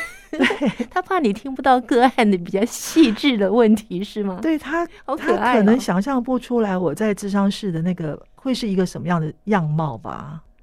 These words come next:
Speaker 1: 那妈妈真的是跌破眼镜嘞。
Speaker 2: 嗯。<laughs> 呃，其实我觉得内心深处她是了解我的，她可能还是担心我的眼睛吧。
Speaker 1: 嗯。
Speaker 2: 对，那时候眼睛状况真的也很不好了。
Speaker 1: 嗯哼。
Speaker 2: 因为心理师其实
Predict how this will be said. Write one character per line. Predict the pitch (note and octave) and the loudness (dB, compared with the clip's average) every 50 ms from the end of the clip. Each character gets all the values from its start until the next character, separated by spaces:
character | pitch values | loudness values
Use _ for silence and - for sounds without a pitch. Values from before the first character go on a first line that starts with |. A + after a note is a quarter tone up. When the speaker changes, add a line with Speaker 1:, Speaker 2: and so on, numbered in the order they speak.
| _ _ | _ _
Speaker 1:
那 | - B3 B3 | -6 -2 -2
妈 | G#3 G3 G#3 A3+ B3 | 0 2 2 2 2
妈 | C4 B3+ | 2 2
真 | B3 B3+ B3 A3+ | 2 2 2 2
的 | G#3+ | 2
是 | G3 F3+ | 0 -2
跌 | F3+ D#3+ D3+ | -4 -4 -4
破 | - G#3 G3 | -2 -2 -2
眼 | F3 D#3+ B2 A2+ | 0 0 -2 -4
镜 | - - E3+ D#3 C#3+ | -4 -4 -4 -4 -4
嘞。 | - - C#3+ - - _ | -6 -10 -16 -20 -8 _
Speaker 2:
嗯。 | G#3+ G#3 - C4 - - C#4+ B3+ - D4 F4+ E4 - - | -6 -2 -2 -2 4 4 4 4 4 -2 -6 -8 -8 -10
<laughs> | _ - - _ _ _ _ _ | _ -20 -20 _ _ _ _ _
呃， | - G#3+ G#3 G#3 G3+ F#3+ | 2 4 4 4 2 0
其 | - - - - - D#4 | -4 -8 -10 -6 -4 -4
实 | D#4 - G4 F#4+ | -2 0 0 0
我 | E4+ C#4+ F3 D#3 | 2 0 0 0
觉 | - G#3+ A3+ | 0 0 2
得 | B3+ C#4 | 2 2
内 | D4+ D#4 D4 C4 B3 | 0 -2 -2 -4 -4
心 | - C4+ C4+ C4+ | -4 -6 -6 -6
深 | - - C4+ C4 C4+ | -4 -4 -4 -4 -4
处 | C4+ - C4 G#3+ | -4 -2 -2 -2
她 | G3+ - - C4+ C#4 C#4+ | -2 -2 -6 -6 -4 -4
是 | C#4 - D4 B3 G3+ | -4 -2 -2 0 0
了 | F3+ D3 C#3+ D3+ E3 | 0 0 0 -2 -4
解 | D#3+ - D#3 D3+ D#3 | -4 -6 -6 -4 -4
我 | D#3+ D3+ C#3 - - | -4 -4 -4 -6 -8
的， | - - F2 - A#2+ E3 F3 - _ _ - _ | -10 -10 -12 -10 -12 -14 -16 -16 _ _ -20 _
她 | - F3 G#3 G#3+ | -8 -4 -4 -4
可 | - - - E3+ | -4 -2 -4 -2
能 | C#3+ D#3 | -2 -2
还 | D3+ D#3 D3+ | -4 -6 -6
是 | D3 - | -8 -8
担 | D#3+ D#3 D#3 D#3 | -8 -8 -8 -8
心 | - E3+ | -6 -8
我 | D#3+ C#3+ | -8 -8
的 | C#3 D3 | -6 -6
眼 | D3 D3+ - - | -6 -6 -6 -10
睛 | D3 - D3+ C#3 C#3 D3+ | -12 -12 -10 -10 -8 -8
吧。 | D3 - - - D3 - - - _ - | -10 -12 -14 -14 -18 -20 -20 -20 _ -4
Speaker 1:
嗯。 | G3+ F#3+ F3 D#3+ D3 - | -4 -2 -2 -4 -6 -10
Speaker 2:
对， | - C3 - E3+ | -10 -10 -4 0
那 | F#3 G3+ | 2 2
时 | F#3 F#3+ | 2 2
候 | F#3 F3 | 2 0
眼 | E3+ D3 | 0 0
睛 | D3+ D#3+ | -2 -2
状 | D#3+ F#3 E3 D#3+ | -2 -2 -2 -2
况 | F3 D#3+ D3+ | -2 -4 -4
真 | D#3+ D#3+ | -4 -4
的 | D#3+ | -4
也 | D3+ C#3 | -4 -4
很 | C#3 - C3 | -6 -8 -10
不 | - D3 C#3+ | -12 -12 -12
好 | C3+ - - - - - | -12 -12 -14 -14 -14 -14
了。 | D2+ - - - - | -14 -16 -16 -14 -8
Speaker 1:
嗯 | - F3+ F#3 F#3+ | -6 -6 -4 -2
哼。 | G#3 G#3+ A#3 A#3+ - _ | -2 -2 -2 -4 -6 _
Speaker 2:
因 | - A#3 | 2 2
为 | A#3+ | 2
心 | A3+ - A#3 A#3 | 2 2 2 4
理 | A3+ F#3 | 4 4
师 | D3+ - - F#3+ | 2 0 -4 -6
其 | F3+ - - F3+ | -6 -6 -8 -8
实 | E3 - F#3+ F#3 | -6 -2 -2 0